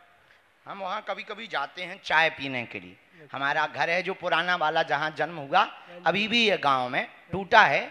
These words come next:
Speaker 1: अब तो
Speaker 2: हाँ जी।
Speaker 1: सही बन गया, अच्छा बन गया है।
Speaker 2: जब छात नहीं थी उसके।
Speaker 1: हाँ, हाँ, हाँ, उसी वक्त।
Speaker 2: हाँ जी।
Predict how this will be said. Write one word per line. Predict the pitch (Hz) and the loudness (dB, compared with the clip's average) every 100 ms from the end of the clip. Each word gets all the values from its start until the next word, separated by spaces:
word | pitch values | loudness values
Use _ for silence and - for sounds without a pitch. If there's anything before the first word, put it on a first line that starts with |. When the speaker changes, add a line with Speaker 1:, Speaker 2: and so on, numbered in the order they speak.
| - - | -14 -8
Speaker 1:
अब | 151 | -4
तो | 185 | -2
Speaker 2:
हाँ | |
जी। | 226 | 2
Speaker 1:
सही | 226 | 2
बन | 214 202 156 | 4 2 0
गया, | 110 92 - _ _ - | -6 -6 -16 _ _ -10
अच्छा | 151 - 185 | -8 0 0
बन | 151 131 | 0 -2
गया | 113 107 | -4 -4
है। | 101 | -4
Speaker 2:
जब | 233 214 220 190 _ _ | -8 -10 -20 -20 _ _
छात | 190 196 196 196 | -12 -12 -12 -14
नहीं | 190 | -16
थी | - 175 165 | -16 -20 -20
उसके। | - - | -20 -8
Speaker 1:
हाँ, | 156 175 | 2 2
हाँ, | 170 151 | 2 0
हाँ, | 143 127 | -2 -4
उसी | 170 165 | -8 -6
वक्त। | 175 127 - - 160 | -2 -2 -4 -20 -20
Speaker 2:
हाँ | |
जी। | 156 | -12